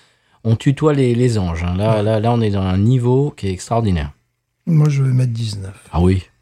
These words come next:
Speaker 1: moi aussi.
Speaker 2: Je mets dix-neuf parce que, bon, euh, tu prends la, la, la Ghost et tu prends celle-là. Euh,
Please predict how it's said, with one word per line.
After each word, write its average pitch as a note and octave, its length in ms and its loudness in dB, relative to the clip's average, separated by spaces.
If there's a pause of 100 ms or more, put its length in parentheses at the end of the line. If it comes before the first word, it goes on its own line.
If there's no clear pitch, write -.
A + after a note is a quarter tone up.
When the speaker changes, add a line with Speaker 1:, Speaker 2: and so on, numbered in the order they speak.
Speaker 1:
moi D#2 100 -2
aussi. - 220 -8 (240)
Speaker 2:
Je C3+ 120 4
mets D3 140 4
dix-neuf B2+ 480 0
parce A#2+ 240 -4
que, A#2+ 180 -4
bon, A#2+ 360 -2
euh, G2 180 -6 (1700)
tu - 80 -16
prends D3+ 220 2
la, B2+ 140 2
la, A2+ 140 0
la A#2+ 220 0
Ghost C#3 280 0
et D3 40 -6
tu - 140 -12
prends - 180 -2
celle-là. B2 420 2 (920)
Euh, A2+ 840 0